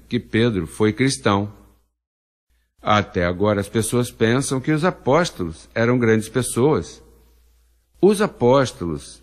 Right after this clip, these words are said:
ali Paulo viu que eles não andavam retamente. Mantenha isto em mente. Historicamente, eles não andavam retamente conforme a verdade do Evangelho. A Paulo, eles influenciaram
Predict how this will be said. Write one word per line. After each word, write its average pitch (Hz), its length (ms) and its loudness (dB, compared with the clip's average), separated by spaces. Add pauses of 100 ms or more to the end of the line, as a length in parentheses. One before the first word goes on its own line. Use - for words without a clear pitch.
ali 85 840 0 (320)
Paulo 131 300 2
viu 101 340 -2 (180)
que 123 200 2
eles 120 340 2
não 165 240 2
andavam 135 480 2
retamente. 151 680 0
Mantenha 190 600 0
isto 196 320 0
em 196 80 0
mente. 180 520 0 (300)
Historicamente, 113 960 0
eles 170 380 4
não 202 500 2
andavam 147 720 0
retamente 123 920 0 (240)
conforme 139 480 2
a - 20 2
verdade 117 400 0
do 107 80 0
Evangelho. 165 560 0 (880)
A 131 80 2
Paulo, 95 640 0 (320)
eles 127 480 2
influenciaram 135 1040 0